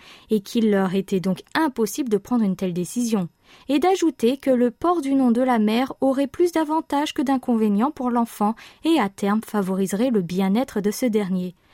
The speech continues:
La justice sud-coréenne leur a donné gain de cause en reconnaissant l'intérêt que pourrait apporter ce changement de nom pour l'enfant.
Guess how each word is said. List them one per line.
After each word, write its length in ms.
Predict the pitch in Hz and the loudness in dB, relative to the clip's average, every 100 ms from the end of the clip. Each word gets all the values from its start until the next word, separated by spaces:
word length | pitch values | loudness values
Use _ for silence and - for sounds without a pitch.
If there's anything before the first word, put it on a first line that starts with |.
| - - - - | -20 -20 -10 -2
La 120 | 208 | 0
justice 500 | 214 214 - 226 - | 0 -4 -2 -4 -4
sud-coréenne 720 | 196 - - 190 190 214 226 | -10 -6 -2 0 2 4 4
leur 160 | 185 185 | 2 0
a 100 | 180 | 0
donné 280 | 190 190 | 2 2
gain 220 | 170 269 370 | 2 0 2
de 100 | 330 | -2
cause 380 | - 247 277 | 0 0 0
en 160 | - 294 | 0 2
reconnaissant 760 | 320 349 359 330 320 - 262 | 2 2 2 2 0 0 2
l'intérêt 500 | 240 285 - 262 240 | 2 2 0 2 2
que 120 | 262 233 | 0 -2
pourrait 420 | - 214 196 190 | -2 -2 -2 0
apporter 460 | 220 - 214 - 262 | -2 -2 -4 -4 -4
ce 160 | 220 | -2
changement 500 | 196 208 196 196 233 | -2 0 2 2 2
de 140 | 254 185 | 2 0
nom 260 | 185 320 - | 0 -2 -4
pour 200 | - 339 | -6 0
l'enfant. 400 | 339 320 - 208 | 0 0 -2 -4